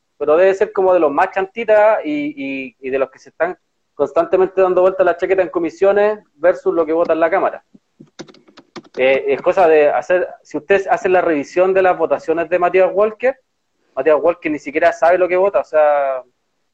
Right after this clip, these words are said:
de hecho en, much-, en muchas ocasiones, de hecho, ha votado ciertas weas en las co-, en la, en las comisiones, que se hacen como en estas oficinas chicas, ¿no? Pero después en Cámara siempre termina votando otra cosa. Y aparte que es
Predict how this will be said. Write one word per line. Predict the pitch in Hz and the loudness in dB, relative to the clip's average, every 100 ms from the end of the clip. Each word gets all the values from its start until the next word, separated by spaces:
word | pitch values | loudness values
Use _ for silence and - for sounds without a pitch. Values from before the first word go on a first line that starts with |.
| _ | _
de | 160 | -2
hecho | 160 | 0
en, | 170 | 0
much-, | 180 190 | 0 -2
en | 147 | -2
muchas | 147 185 185 | 0 0 2
ocasiones, | 180 170 196 190 | 0 0 0 0
de | 190 | 0
hecho, | 190 | 2
ha | 151 | 0
votado | 147 151 175 185 | 0 0 2 0
ciertas | 190 190 175 165 | -2 -8 -10 -4
weas | 147 156 185 | 2 2 2
en | 185 | 0
las | - | -6
co-, | 180 143 | -8 -4
en | |
la, | 139 135 | -2 -2
en | 131 123 | -6 -10
las | - | -12
comisiones, | 131 127 170 185 226 - _ _ _ _ - | -12 -10 -4 -2 -2 -6 _ _ _ _ -14
que | - | -6
se | 147 | -4
hacen | 147 | -4
como | 147 151 | -4 -2
en | |
estas | 147 151 | 0 -2
oficinas | 135 160 147 - | -2 -4 -4 -4
chicas, | 170 180 175 | -4 -2 -2
¿no? | 185 240 _ _ _ _ _ _ _ _ _ _ | -4 -8 _ _ _ _ _ _ _ _ _ _
Pero | - 135 | -4 -2
después | - 185 | 0 -2
en | 180 | 0
Cámara | 196 208 226 247 285 262 | 2 2 2 0 -2 -8
siempre | _ 185 196 | _ -8 -4
termina | 196 202 202 | -2 -2 0
votando | 202 196 196 | 0 0 0
otra | 196 185 | 0 -2
cosa. | 143 _ _ _ _ _ _ _ _ _ _ _ _ _ _ 151 | -4 _ _ _ _ _ _ _ _ _ _ _ _ _ _ 2
Y | |
aparte | 190 208 185 | 2 2 2
que | 180 | 0
es | 175 | 0